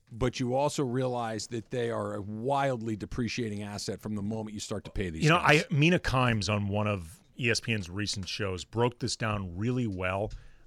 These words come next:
Speaker 2: about how a lot of this is a C B A problem. Like, and, and, like, a limit on what these guys can make, like, specifically at their position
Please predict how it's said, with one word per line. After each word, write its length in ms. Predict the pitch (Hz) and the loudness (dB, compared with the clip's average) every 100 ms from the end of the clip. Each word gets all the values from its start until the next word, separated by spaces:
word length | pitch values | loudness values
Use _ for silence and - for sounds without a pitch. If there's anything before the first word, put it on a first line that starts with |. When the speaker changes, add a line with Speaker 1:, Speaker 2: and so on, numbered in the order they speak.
| - | -4
Speaker 2:
about 380 | - 123 123 - | 2 4 4 0
how 440 | 123 123 120 113 - _ _ _ _ _ _ | 0 4 4 2 -2 _ _ _ _ _ _
a 60 | 131 | 0
lot 260 | 120 131 175 | 4 4 4
of 60 | |
this 180 | 135 120 | 2 0
is 100 | 107 | 0
a 60 | 110 | 0
C 240 | - 123 | 0 0
B 160 | 104 95 | 0 0
A 120 | 95 | -2
problem. 360 | 87 80 73 - - _ _ _ - | -4 -8 -10 -14 -20 _ _ _ -8
Like, 240 | - 120 - | 0 0 0
and, 160 | 131 127 | -2 -2
and, 480 | 160 120 110 107 117 | 2 0 2 -2 -2
like, 160 | 113 | -2
a 40 | 107 | 0
limit 320 | 101 139 139 | 2 2 4
on 160 | 120 110 | 2 2
what 180 | 117 - | 0 0
these 220 | 120 98 | -2 0
guys 280 | 113 110 - | 0 -2 -2
can 200 | 104 98 | -4 -4
make, 200 | 104 104 | -4 -4
like, 160 | 98 | -6
specifically 640 | - 104 - 104 113 98 98 | -4 -2 -2 -2 -4 -4 -2
at 200 | 110 - | -2 -2
their 100 | 113 | -4
position 640 | 107 87 104 - 110 | -4 -4 -2 0 -2